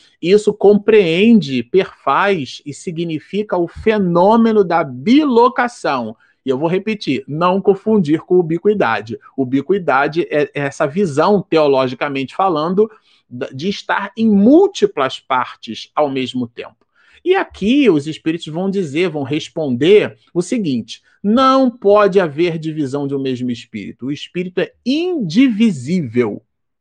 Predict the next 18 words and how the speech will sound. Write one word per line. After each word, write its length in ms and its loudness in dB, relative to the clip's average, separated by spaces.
Indivisível. 840 2
A 20 -18
gente 200 -6
até 180 -2
colocou 480 0
aqui, 460 0
é, 240 0
uma 200 0
observação, 800 0
porque 280 -4
é 100 0
justamente 720 -8
nessa 260 -8
perspectiva 680 -4
que 80 -8
a 60 -2
gente 200 -4
quer 240 -4